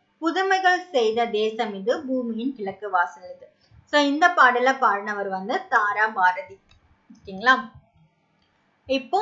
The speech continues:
மெய் அப்படின்னா உண்மை அப்படின்னு பொருள், பொருள், தேசம் அப்படின்னா நாடு அப்படின்னு பொருள். இப்போ இந்த பாடலோட பொருளை வந்து பார்த்தோம்னா, ஆஹ், நம்மளோட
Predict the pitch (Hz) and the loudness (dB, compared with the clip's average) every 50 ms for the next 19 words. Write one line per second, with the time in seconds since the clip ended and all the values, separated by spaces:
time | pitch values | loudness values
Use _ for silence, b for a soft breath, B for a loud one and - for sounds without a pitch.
0 | 440 392 294 269 285 285 311 339 294 226 240 240 - 220 226 240 262 277 269 240 | 0 0 0 2 4 4 4 2 4 2 2 2 2 0 0 2 2 2 2 0
1 | 226 233 233 240 262 262 262 220 208 208 220 220 226 214 196 233 294 453 - - | 0 0 0 0 0 0 -2 -2 -4 -8 -8 -8 -8 -6 -6 -6 -6 -6 -10 -12
2 | - _ _ _ _ 254 240 226 269 392 480 427 233 214 247 240 247 254 254 - | -14 _ _ _ _ 2 2 2 2 0 -2 -4 -2 2 4 4 6 4 4 2
3 | 302 285 277 262 220 202 196 254 370 453 415 285 233 214 208 208 196 196 208 220 | 0 2 2 0 -2 -2 -2 -2 -2 0 2 2 4 4 4 2 0 0 -2 -2
4 | 208 - - 185 185 233 330 381 - 202 - - _ _ _ _ _ - _ _ | -2 -4 -6 -10 -12 -12 -14 -12 -12 -16 -16 -16 _ _ _ _ _ -20 _ _
5 | _ 285 285 - - 440 359 302 277 262 233 - - 254 254 277 294 302 302 269 | _ -8 -6 0 2 2 2 2 0 0 -2 2 2 4 4 4 4 4 2 2
6 | 240 226 226 - - 208 196 190 190 196 196 190 190 190 190 190 180 180 - 185 | 0 0 -2 -4 -4 -4 -2 0 0 0 -2 -2 -6 -2 0 0 0 0 -2 -4
7 | 180 185 196 220 285 440 - - B B B B _ _ _ 277 285 277 269 269 | -4 0 2 2 2 2 0 -4 B B B B _ _ _ 0 2 4 6 6
8 | 262 254 247 240 233 226 240 262 277 302 302 311 311 294 277 262 | 6 4 2 0 -2 -6 0 4 4 4 4 4 4 4 4 4